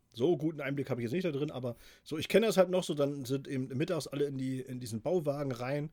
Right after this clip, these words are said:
und dann wurde da eben, äh, gegessen und, und was getrunken und gequatscht und so und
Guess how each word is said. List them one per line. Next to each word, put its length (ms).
und 180
dann 140
wurde 200
da 180
eben, 300
äh, 120
gegessen 460
und, 200
und 140
was 120
getrunken 320
und 120
gequatscht 440
und 140
so 200
und 280